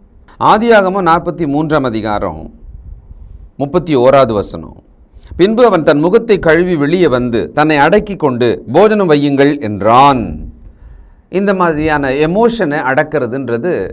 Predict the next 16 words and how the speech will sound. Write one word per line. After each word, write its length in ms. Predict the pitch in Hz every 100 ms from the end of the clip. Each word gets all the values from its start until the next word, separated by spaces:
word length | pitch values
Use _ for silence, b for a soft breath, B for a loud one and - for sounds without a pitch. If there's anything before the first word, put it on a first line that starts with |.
| -
நமக்கு 360 | 139 156 123
கூட 440 | 131 147 143 101 82
தெரிஞ்ச 300 | 143 151 147
விஷயந்தான். 560 | 120 - 101 104 180
சில 220 | 185 147 156
நேரம் 340 | 180 240 233
அதை 60 | 170
செஞ்சிருப்போம், 380 | 156 160 170 160
சில 280 | 175 147 143
நேரம் 280 | 147 160 143
தவறி 300 | 120 120 120
இருப்போம். 340 | 101 - 69 - _ - - b
உணர்ச்சி 340 | 135 202 226 220
வசப்பட்டவர்களாக 1000 | 185 180 185 196 202 196 208 233 240
நாம் 380 | 170 165 139 117 -
பேசிடுவோம். 680 | - 208 - 185 113 117 143